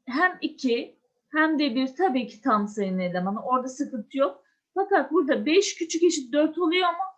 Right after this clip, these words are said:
Hayır. O zaman bu önermenin doğruluk değeri ne? Yanlış olduğu için sıfır. Yani A şıkkımız ne?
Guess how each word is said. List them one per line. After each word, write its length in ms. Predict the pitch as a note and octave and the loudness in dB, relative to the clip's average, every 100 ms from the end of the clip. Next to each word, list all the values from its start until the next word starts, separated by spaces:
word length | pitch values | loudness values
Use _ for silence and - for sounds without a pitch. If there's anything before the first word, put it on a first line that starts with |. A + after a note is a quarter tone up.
| _ _ | _ _
Hayır. 680 | C4+ C#4 C4+ G#3 D#3 - _ _ _ _ | 2 4 4 2 -2 -8 _ _ _ _
O 120 | F#4 | -2
zaman 500 | D#4 D#4 B3+ C#4 C4 | 0 2 4 4 0
bu 180 | D#4+ - | -4 -2
önermenin 1000 | D4+ D4 C#4 A#3+ G#3+ A3 F#3+ F3 G3 C4 _ _ _ G#3+ | -2 2 4 4 0 -2 -2 -4 -8 -12 _ _ _ 0
doğruluk 600 | C4 C#4+ D4+ D#4 D#4+ - | 4 6 6 4 2 0
değeri 400 | A#3 G#3+ G#3 A3+ | 4 4 4 2
ne? 280 | B3 A3+ C4+ | 0 0 -2
Yanlış 420 | A3+ B3 D4+ - | 2 2 2 2
olduğu 240 | A#3 G3+ | 2 4
için 400 | G3 G3 D4+ D4+ | 2 2 -2 -4
sıfır. 480 | - - C4+ F3 - - _ _ _ _ - | -10 -12 -10 -10 -16 -18 _ _ _ _ -8
Yani 140 | G#3+ G3+ - | -6 -4 2
A 220 | C#4+ D#4+ | 4 2
şıkkımız 560 | - - A#3+ G#3+ G#3 A3 | -2 -10 -8 -6 -4 -2
ne? 300 | C#4 D#4+ | 0 0